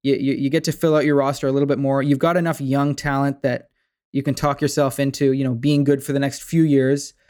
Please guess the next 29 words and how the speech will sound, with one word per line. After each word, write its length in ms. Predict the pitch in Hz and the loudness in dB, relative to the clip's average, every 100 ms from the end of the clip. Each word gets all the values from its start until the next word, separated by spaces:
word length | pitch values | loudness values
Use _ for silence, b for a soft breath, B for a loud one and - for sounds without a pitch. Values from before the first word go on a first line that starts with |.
| b b | b b
Um, 360 | 127 127 123 127 | -4 -2 -2 -2
even 260 | 151 143 139 | 2 4 4
if, 300 | 135 - - | 2 -4 -6
you 80 | |
know, 100 | 135 | -4
someone 340 | 127 - 135 135 | -2 0 0 2
like 140 | 131 | 0
Harris 380 | 139 135 131 - | 0 2 2 0
or, 140 | 127 | -2
or, 40 | 123 | -2
or, 680 | 127 135 127 - 131 131 - | -2 -2 -2 -4 -4 -4 -4
or 160 | 139 127 | -4 -2
Harden, 380 | 135 135 131 135 | 0 0 0 -2
you 60 | |
know, 140 | 131 127 | -2 0
those, 240 | 135 131 | 0 2
those 220 | 135 131 | 2 0
guys, 300 | 131 131 131 | 0 0 -2
if 120 | 131 | -2
they 160 | 139 135 | 0 0
fall 260 | 135 143 131 | 2 0 0
off 160 | 123 | -2
a 60 | 123 | -6
cliff, 400 | - 156 143 - | -2 0 -2 -6
you've, 260 | 139 123 - | -4 -4 -4
you've 160 | 131 | -8
still 220 | - 175 | -2 2
got 180 | 151 151 | 2 2
Embiid, 480 | 143 135 143 143 139 | 2 2 2 2 0